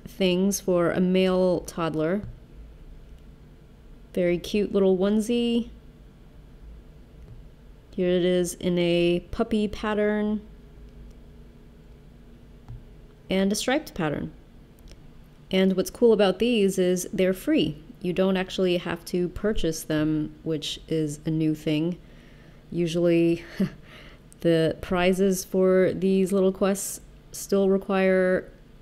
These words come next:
you to spend simoleons and L Ps and things like that, but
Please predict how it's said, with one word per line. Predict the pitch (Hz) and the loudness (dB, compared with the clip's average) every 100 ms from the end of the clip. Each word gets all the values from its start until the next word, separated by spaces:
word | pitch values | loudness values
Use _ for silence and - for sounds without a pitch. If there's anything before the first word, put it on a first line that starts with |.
| - - - - - | -20 -20 -20 -20 -8
you | 180 180 | -2 0
to | 185 | -2
spend | - 196 185 180 185 - | -2 0 2 2 0 -4
simoleons | - 190 185 185 180 175 175 175 175 | -2 2 4 4 4 4 2 0 0
and | 170 | 0
L | 165 | 0
Ps | 160 175 170 | -2 -2 0
and | 165 160 | 0 -2
things | 165 156 | -2 -2
like | 160 156 | -2 -2
that, | 165 147 - - | -2 -4 -6 -6
but | 151 - | -6 -6